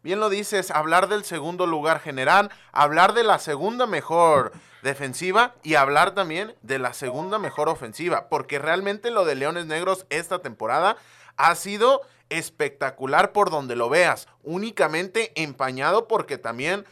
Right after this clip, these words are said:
lo de Atlante es de otra competición, lo de Alebrijes es de otra competición, pero solamente esas son las dos únicas nubes que tiene el cielo melenudo en este arranque de apertura dos mil veintidós, porque lo dicho, ya tendrás los números,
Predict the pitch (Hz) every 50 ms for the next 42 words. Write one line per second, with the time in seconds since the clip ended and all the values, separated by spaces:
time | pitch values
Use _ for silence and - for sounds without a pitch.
0 | _ _ _ - 113 123 127 123 123 123 117 113 - 139 151 170 196 190 220 214
1 | 143 139 139 135 135 127 - 131 117 - 117 104 - 110 - 185 202 170 113 -
2 | - _ _ _ _ - 120 139 147 147 131 135 143 139 135 131 127 123 131 131
3 | 123 127 147 165 208 226 - - 277 277 285 285 - 160 165 156 135 151 139 143
4 | 147 - 139 123 - 131 117 101 - 113 - 123 120 - 202 208 185 - - _
5 | _ _ 156 151 151 151 147 - 202 220 226 233 233 220 226 240 233 - 254 262
6 | 254 254 - - 175 196 196 196 226 214 214 - 208 214 220 220 208 196 165 135
7 | _ - 202 233 233 240 247 247 247 - 202 175 165 180 196 220 226 233 233 -
8 | 180 - - 175 196 202 202 180 - - 180 196 208 214 214 185 160 139 139 139
9 | 151 175 202 226 247 262 - - - - _ _ - 147 156 156 175 185 180 -
10 | 196 190 180 165 160 147 131 143 160 170 165 196 180 156 - - 135 120 - 156
11 | 165 175 170 151 135 120 127 147 156 165 160 151 - 127 131 170 226 269 - -
12 | - _ _ _ _ - 127 123 123 - 123 123 120 117 127 180 208 196 - 202
13 | 214 220 226 - _ _ _ _ _ _ _ _ 139 156 165 - 160 151 139 143
14 | 151 139 131 127 120 139 170 196 208 202 196 202 202 196 196 -